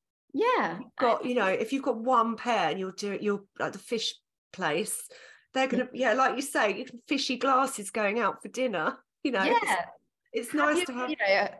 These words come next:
Speaker 1: have, have, have some, like, you know, I've got frames that sort of more kind of, like, casual when you're, like, every day, you're wearing your jeans, you're
Speaker 2: Yeah.
Speaker 1: wearing, I don't know, a shirt and a blazer or a, you know,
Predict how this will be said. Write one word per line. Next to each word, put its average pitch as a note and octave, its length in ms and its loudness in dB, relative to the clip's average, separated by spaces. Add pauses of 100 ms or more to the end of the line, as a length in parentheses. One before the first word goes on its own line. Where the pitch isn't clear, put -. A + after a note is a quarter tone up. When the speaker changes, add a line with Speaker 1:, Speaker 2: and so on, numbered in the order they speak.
Speaker 1:
have, D4 320 2
have, D4+ 220 0 (380)
have D4+ 220 -2
some, A#3+ 220 -2
like, G#3+ 260 0
you B3+ 100 0
know, G3+ 160 -2
I've A#3 240 -2
got G#3 240 -2 (640)
frames A3 360 2
that G#3 100 -6
sort G#3+ 180 -6
of G#3 80 -4
more G3+ 300 0
kind G3+ 220 -4
of, F#3+ 80 -2 (400)
like, F#3 200 2
casual A#3 400 -2
when G3+ 160 0
you're, F#3 160 0
like, E3+ 240 -2
every F3+ 220 -8
day, A3+ 300 2
you're G3 100 0
wearing E3+ 260 0
your E3 120 -6
jeans, F3+ 420 -4
you're F3+ 80 -4
Speaker 2:
Yeah. F#3 60 0
Speaker 1:
wearing, E3+ 140 0 (120)
I - 60 -6
don't D#3 100 -4
know, C3 60 -4
a - 40 -4
shirt E3+ 440 0
and E3 100 -4
a E3 40 -8
blazer E3+ 420 -2
or D#3 260 -2
a, D3+ 100 -2 (140)
you D3 140 -6
know, B2+ 100 -4